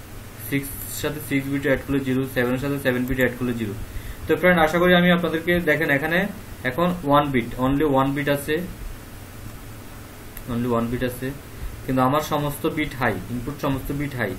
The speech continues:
input সমস্ত bit হাই। এখানে সিক্স-, আহ, সিক্সটি ফাইভ থাউজেন্ড ফাইভ হান্ড্রেড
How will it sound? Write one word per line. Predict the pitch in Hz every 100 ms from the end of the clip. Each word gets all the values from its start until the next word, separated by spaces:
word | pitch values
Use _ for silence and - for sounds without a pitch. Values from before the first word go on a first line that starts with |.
| - - - - - - - - - 120
input | 117 120 131 143
সমস্ত | 127 127 131
bit | 139 139
হাই। | 127 135 175 180 - - -
এখানে | 117 127 147 175 - - - -
সিক্স-, | 139 -
আহ, | - 135 127 123 120
সিক্সটি | 135 - 131
ফাইভ | 139 139
থাউজেন্ড | 156 147 156 165 - - - - - - - - 123 123
ফাইভ | 131 127 151
হান্ড্রেড | 151 165